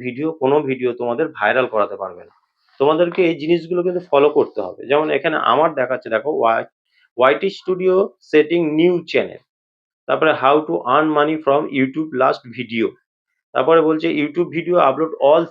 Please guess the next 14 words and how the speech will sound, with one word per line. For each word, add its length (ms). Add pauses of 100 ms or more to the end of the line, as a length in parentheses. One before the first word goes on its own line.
setting, 320 (460)
তারপর 240
বলছে 160 (120)
all 120 (120)
technical 420 (100)
channel, 280 (680)
তারপরে 260 (160)
YouTube 380
setting 280 (100)
for 180 (200)
new 140 (140)
YouTubers, 520 (720)
তারপরে 420
দেখো 140